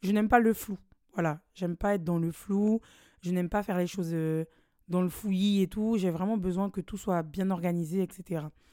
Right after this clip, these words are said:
Pour les personnes qui me connaissent, tout le monde sait que, par exemple, dans mon,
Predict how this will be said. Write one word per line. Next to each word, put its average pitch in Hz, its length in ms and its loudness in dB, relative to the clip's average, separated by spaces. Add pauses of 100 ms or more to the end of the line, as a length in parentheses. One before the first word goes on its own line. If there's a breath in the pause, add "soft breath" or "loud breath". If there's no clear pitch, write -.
Pour 208 100 0
les 190 100 2
personnes 185 240 -4
qui 196 100 -6
me 185 140 0
connaissent, 180 400 -2 (300 soft breath)
tout - 100 -6
le 202 40 0
monde 196 120 0
sait 202 140 0
que, 196 100 -4
par 165 180 -2
exemple, 175 260 -2
dans 170 120 -2
mon, 156 400 0